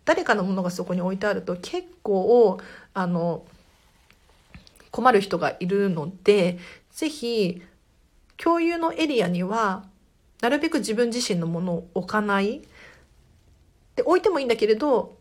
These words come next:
あの、スペースをちゃんと決めておく。これがいいですね。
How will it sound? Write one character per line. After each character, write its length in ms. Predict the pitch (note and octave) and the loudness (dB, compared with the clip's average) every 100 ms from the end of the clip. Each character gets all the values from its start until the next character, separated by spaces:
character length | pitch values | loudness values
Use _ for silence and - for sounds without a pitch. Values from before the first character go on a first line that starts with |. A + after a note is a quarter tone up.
| - | -6
あ 60 | |
の、 80 | G3 | -4
ス 140 | F#3+ | -2
ペ 140 | - D#4 | 2 2
ー 40 | |
ス 140 | D4+ F3+ | 2 -2
を 80 | |
ち 100 | F3 C4 | 0 -2
ゃ 60 | |
ん 120 | D4 | -2
と 300 | D4 C4+ C4+ - _ _ _ _ _ _ _ _ _ _ _ - | 0 0 0 -12 _ _ _ _ _ _ _ _ _ _ _ -6
決 100 | A3+ | 2
め 120 | B3 | 4
て 100 | B3+ | 6
お 80 | A#3+ | 4
く。 340 | - G#3+ - - - - - - | 2 -6 -8 -20 -20 -20 -20 -2
こ 180 | - | 4
れ 160 | C#4 E4+ | 4 4
が 140 | E4 | 0
い 120 | D#4+ C#4 | 0 -2
い 40 | |
で 100 | F#3+ | -4
す 120 | F3+ | -4
ね。 380 | F3 F#3 G3 G3 | -2 -2 -2 -4